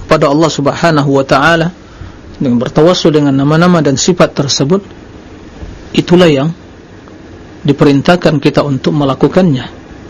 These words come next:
Sehingga Allah menyebutkan dalam Al-Quranul Karim, "Walillahil asma'ul husna fad'uhu biha."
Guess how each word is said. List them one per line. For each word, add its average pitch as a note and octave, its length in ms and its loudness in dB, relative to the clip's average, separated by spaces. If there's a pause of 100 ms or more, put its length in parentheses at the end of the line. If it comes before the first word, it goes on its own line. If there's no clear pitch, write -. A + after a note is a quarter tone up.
(640)
Sehingga D#3 320 2
Allah D3 220 2
menyebutkan D#3 500 2
dalam C#3 300 0
Al-Quranul C#3+ 640 0
Karim, F3+ 320 2 (640)
"Walillahil D3+ 640 4
asma'ul D#3 480 -2
husna D#3+ 400 0
fad'uhu D3 560 2
biha." D3 240 0